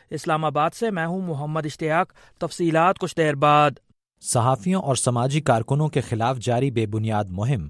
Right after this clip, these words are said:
Speaker 2: اختلاف رائے رکھنے والوں کے لیے سنگین خطرات کا باعث، حکام فوری اور ٹھوس اقدام کریں۔ ایمنسٹی انٹرنیشنل کا مطالبہ۔ اسلام آباد سے میں ہوں ناصر محمود۔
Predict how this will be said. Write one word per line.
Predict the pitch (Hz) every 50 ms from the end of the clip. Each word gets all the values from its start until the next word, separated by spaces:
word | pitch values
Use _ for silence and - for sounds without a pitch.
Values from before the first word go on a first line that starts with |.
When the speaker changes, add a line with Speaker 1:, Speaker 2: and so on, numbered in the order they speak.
| - -
Speaker 2:
اختلاف | 98 - - 131 131 135 143 156 -
رائے | 170 156 127 120 120 117
رکھنے | 113 110 - - 110
والوں | 92 98 110 139 160 147
کے | - 131
لیے | 123 127 131 135
سنگین | 127 - 123 113 110 101 123 151 143
خطرات | - - 113 - 117 113 113 113 -
کا | - 95
باعث، | 76 69 98 113 127 135 123 - - - _ -
حکام | 117 107 - 135 131 143 160 160
فوری | 156 - 117 120 139 156 165
اور | - - 107
ٹھوس | 110 - - 120 135 135 - 120
اقدام | 110 98 95 101 95 107 135
کریں۔ | - - 127 110 98 82 71 - _ _ _
ایمنسٹی | - 110 131 143 147 156 147 - - 190 156 120
انٹرنیشنل | 117 107 120 110 113 117 123 - - 151 147
کا | - 104
مطالبہ۔ | 95 92 92 - 110 110 113 104 80 76 69 65 - _ _ _ _ -
اسلام | 95 92 - - 92 87 87
آباد | 80 78 78 78 -
سے | - 117 107
میں | 104
ہوں | 107 117 123
ناصر | 123 117 120 127 - - 156 156
محمود۔ | 151 147 147 156 160 170 175